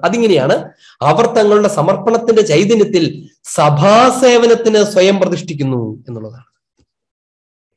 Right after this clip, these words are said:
വ്രതമെടുക്കുന്ന ഒരു വ്യക്തി വ്രതം പാലിക്കുന്നത് സഭാശുശ്രൂഷയിലൂടെയാണ്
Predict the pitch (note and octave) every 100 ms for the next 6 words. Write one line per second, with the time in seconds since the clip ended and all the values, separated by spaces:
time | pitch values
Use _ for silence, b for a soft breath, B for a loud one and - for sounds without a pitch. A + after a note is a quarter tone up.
0 | _ _ _ _ _ _ _ - C#3 D3+
1 | A#3 A3+ F3+ D#3+ C#3+ A2+ G#2+ G2 G2 F3+
2 | A#3+ - _ _ _ _ - B2+ C#3+ G#3
3 | G3+ G#3 B2 E3+ G#3 F3+ C#3 G#2+ A#2 A#2+
4 | _ _ _ - C#3+ C3+ F3 F#3 F#3+ F3+
5 | E3 E3 D3 B2+ A#2 G#2+ G#2+